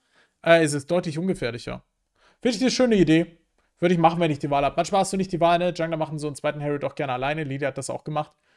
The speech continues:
Aber wenn du die Wahl hättest, wäre es beim zweiten Herald wahrscheinlich sinnvoll. Beim ersten Herald gibt der Jungler halt meistens vor, wo er hinkommt und ist dann entsprechend auch da, wo er am besten hinkommt. Sagen wir, es gibt einen Top-Laner, willst du ihn aber Mitte placen, das ist natürlich mega, mega useless.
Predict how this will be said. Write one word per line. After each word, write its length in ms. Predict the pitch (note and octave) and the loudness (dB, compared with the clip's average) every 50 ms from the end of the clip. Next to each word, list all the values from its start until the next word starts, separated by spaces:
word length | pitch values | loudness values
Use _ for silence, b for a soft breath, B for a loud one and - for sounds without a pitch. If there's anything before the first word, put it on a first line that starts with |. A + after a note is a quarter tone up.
| _ _ - | _ _ -6
Aber 180 | - C#3+ C3+ | -2 0 2
wenn 120 | C#3 E3+ F3+ | 2 2 2
du 60 | F#3 | 2
die 120 | D#3+ C3+ | 2 2
Wahl 180 | C3 C#3+ E3 D#3+ | 4 4 4 4
hättest, 460 | D#3 F3+ - B3+ B3+ A#3 - - _ _ _ _ _ _ - | 2 0 -4 -4 -6 -6 -8 -14 _ _ _ _ _ _ -10
wäre 80 | - C#3 | -8 -8
es 80 | - | -6
beim 180 | - C#3 C#3 C3 | -6 -8 -8 -8
zweiten 300 | - - D3 D#3 D3+ D#3 | -4 -2 0 0 0 -2
Herald 240 | D3+ D#3 D#3+ D#3+ D#3 | -2 -2 -2 -2 -4
wahrscheinlich 340 | D3 C3+ - D3+ C#3 C3 - | -6 -8 -6 -6 -8 -8 -10
sinnvoll. 300 | - D3 D3 - E3 D#3 | -10 -8 -6 -4 -4 -2
Beim 180 | C#3 C#3 C#3+ | -2 -4 -4
ersten 240 | D#3 F3 F3 - G#3 | -4 -4 -4 -2 0
Herald 300 | G3+ F#3+ F#3 F3+ E3 - _ _ - F#3 - _ _ b b b b b | 2 2 2 0 -2 -6 _ _ -20 -20 -20 _ _ b b b b b
gibt 160 | b E3 D#3 | b -2 2
der 80 | F#3 E3+ | 2 2
Jungler 280 | - E3 E3 F3+ F3 D#3+ | 4 2 2 4 4 4
halt 120 | D#3 D3 | 4 4
meistens 300 | D3+ D3+ D3 D3 D#3 - | 4 2 2 0 -2 -4
vor, 180 | - E3+ D#3+ C#3+ | -2 -2 -2 0
wo 80 | C3+ | -2
er 60 | C3 | -2
hinkommt 360 | C3 D3+ F3 - D3 C#3 D3+ - | -2 -4 -4 -4 -4 -6 -6 -8
und 140 | C#3+ C3+ | -12 -10
ist 160 | C#3+ D3 - - | -10 -10 -8 -8
dann 120 | C3+ B2+ | -8 -8
entsprechend 440 | - C3 - - - C3+ - D3 C3+ | -10 -12 -12 -8 -8 -8 -8 -8 -10
auch 120 | B2+ - | -10 -8
da, 340 | - - D3+ C#3+ C#3+ D3 - | -4 -2 0 0 0 0 -2
wo 80 | C#3 C3 | -2 -4
er 60 | B2 | -4
am 80 | B2+ | -4
besten 260 | B2 B2 - - - B2+ | -6 -10 -12 -12 -12 -12
hinkommt. 560 | B2+ C3 C#3 D#3+ F3+ - - C3 D3 D3+ _ _ _ _ _ _ _ _ | -10 -8 -8 -8 -8 -6 -8 -8 -8 -10 _ _ _ _ _ _ _ _
Sagen 200 | - D3+ D3 D3 | -8 -8 -6 -4
wir, 80 | C#3+ C#3 | -4 -6
es 100 | B2+ - | -6 -6
gibt 180 | E3 C#3+ - | -8 -8 -6
einen 140 | E3 D3 C3+ | -6 -6 -6
Top-Laner, 400 | - E3+ - - C3+ B2+ B2+ B2 | -6 -8 -6 -4 -4 -4 -4 -6
willst 140 | C#3+ - - | -8 -6 -6
du 40 | D3 | -4
ihn 40 | |
aber 120 | C3+ B2+ B2 | -4 -4 -4
Mitte 220 | B2+ C#3+ - D3 | -6 -6 -8 -10
placen, 380 | C3+ - - - D#3 - - A#2+ | -8 -6 -4 -4 -4 -6 -10 -14
das 100 | A#2+ A#2 | -14 -14
ist 80 | B2 | -12
natürlich 360 | B2 B2 A#2+ - C3+ B2 A#2 - | -12 -12 -12 -12 -12 -14 -12 -10
mega, 420 | C3+ C3 B2+ B2+ B2 B2 B2 _ _ _ _ _ | -8 -6 -4 -4 -4 -6 -8 _ _ _ _ _
mega 200 | - D3+ C#3 C3 | -8 -6 -6 -6
useless. 400 | B2+ B2 C3 C3 - - A#2+ - | -6 -6 -6 -8 -8 -10 -12 -12